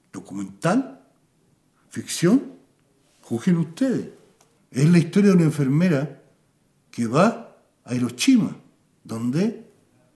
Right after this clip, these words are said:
ya ha explotado la bomba atómica, ya ha explotado, ya ha ocurrido el desastre nuclear.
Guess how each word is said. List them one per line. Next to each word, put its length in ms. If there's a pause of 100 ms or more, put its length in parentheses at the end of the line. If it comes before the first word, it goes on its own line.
(280)
ya 500
ha 60
explotado 480
la 100
bomba 300
atómica, 500 (500)
ya 120
ha 60
explotado, 680 (400)
ya 280
ha 200
ocurrido 800 (540)
el 120
desastre 480
nuclear. 540